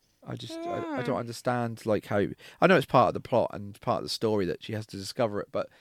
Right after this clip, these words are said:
Speaker 1: you know, it would have been more, make more sense if it was slightly open or something,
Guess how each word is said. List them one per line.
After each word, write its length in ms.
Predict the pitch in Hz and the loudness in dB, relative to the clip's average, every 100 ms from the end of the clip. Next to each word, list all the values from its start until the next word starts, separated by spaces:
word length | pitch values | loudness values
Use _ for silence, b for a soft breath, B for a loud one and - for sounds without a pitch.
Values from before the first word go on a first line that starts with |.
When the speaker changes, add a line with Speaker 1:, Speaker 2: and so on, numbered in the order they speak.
| b b b | b b b
Speaker 1:
you 100 | 139 | 0
know, 320 | 127 127 120 | 2 2 2
it 80 | 131 | -2
would 120 | 143 | -2
have 60 | 139 | -2
been 240 | 131 117 - | -4 -6 -12
more, 480 | 120 127 127 127 117 | -10 -4 -2 0 0
make 160 | 147 | -2
more 120 | 123 117 | -2 0
sense 260 | 123 110 | 0 -2
if 80 | - | -4
it 80 | 78 | -6
was 100 | - | -6
slightly 420 | - 117 95 104 | -4 -4 -4 -4
open 360 | 107 117 120 120 | -4 -2 -2 -4
or 100 | 120 | -4
something, 540 | - 120 - 127 131 | -6 -8 -8 -10 -10